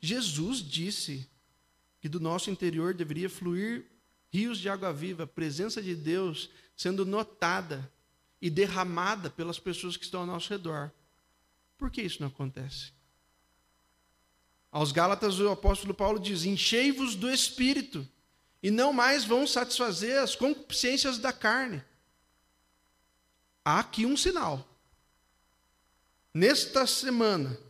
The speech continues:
você terá todos os dias, quase que de minuto a minuto, a opção, porque Deus nos dá essa livre agência de escolher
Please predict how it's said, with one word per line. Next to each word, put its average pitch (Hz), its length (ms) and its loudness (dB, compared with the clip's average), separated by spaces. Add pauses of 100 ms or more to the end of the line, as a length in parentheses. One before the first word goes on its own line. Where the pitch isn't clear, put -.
(420)
você 156 220 0
terá 240 360 0 (280)
todos 349 340 8
os 302 180 0
dias, 165 640 -4 (220)
quase 320 240 4
que - 80 -2
de 277 140 -2
minuto 285 360 2
a 339 60 -2
minuto, 262 560 -2 (400)
a 165 80 2
opção, 202 1000 2 (1000)
porque 147 240 -4
Deus 165 360 0
nos 180 200 -2
dá 160 180 -4
essa 165 200 -4
livre 190 320 -4
agência 156 680 -4 (420)
de 156 680 -2
escolher 185 1120 0